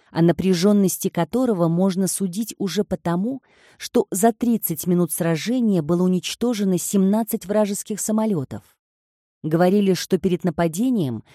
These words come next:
немцы провели масштабную разведку,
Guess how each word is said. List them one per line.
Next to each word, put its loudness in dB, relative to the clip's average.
немцы 0
провели 0
масштабную 0
разведку, -4